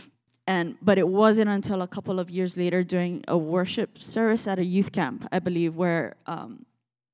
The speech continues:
where I really first experienced the presence of God. And I just felt something, I couldn't put words to it, but ju-, it was just so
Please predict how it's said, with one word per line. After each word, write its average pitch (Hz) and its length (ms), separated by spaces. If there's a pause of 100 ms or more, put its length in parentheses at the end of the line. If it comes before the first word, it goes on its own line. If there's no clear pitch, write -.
(160)
where 190 160
I 185 60
really 185 440
first 185 320
experienced 190 540
the 175 80
presence 180 400
of 185 140
God. 170 260
And 175 300
I 180 80
just 190 240
felt 196 200
something, 190 560
I 190 80
couldn't 202 280
put 92 160
words 185 300
to 196 100
it, 165 180
but 175 160
ju-, 175 180
it 190 60
was 202 180
just 202 220
so 214 320